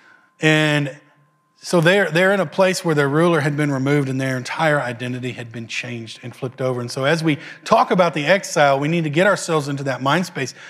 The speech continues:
What would it be like to live in a land that is against who you say that you are? What would it be like to live under a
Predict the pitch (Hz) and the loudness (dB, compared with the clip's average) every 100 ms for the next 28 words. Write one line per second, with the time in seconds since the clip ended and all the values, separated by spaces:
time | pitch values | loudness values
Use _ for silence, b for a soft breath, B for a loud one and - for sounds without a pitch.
0 | B 139 185 196 151 151 196 160 139 135 | B 4 4 4 -2 0 2 4 2 -2
1 | 139 170 190 156 135 - B B B 156 | -2 2 4 2 -2 -10 B B B 0
2 | 143 143 175 170 143 135 147 139 131 120 | 2 4 4 2 -2 0 0 0 -6 0
3 | 180 175 151 - - - 175 165 143 165 | 2 2 -2 -10 -14 -6 -2 0 0 -2
4 | - 160 143 131 139 127 127 104 - _ | 0 -2 -2 -4 -6 -2 -2 -4 -14 _
5 | _ b b b 196 254 208 175 226 202 | _ b b b 2 2 0 0 2 2
6 | 170 147 156 170 190 170 147 165 160 143 | 2 -2 -2 2 2 0 -2 -2 2 2
7 | 123 | 0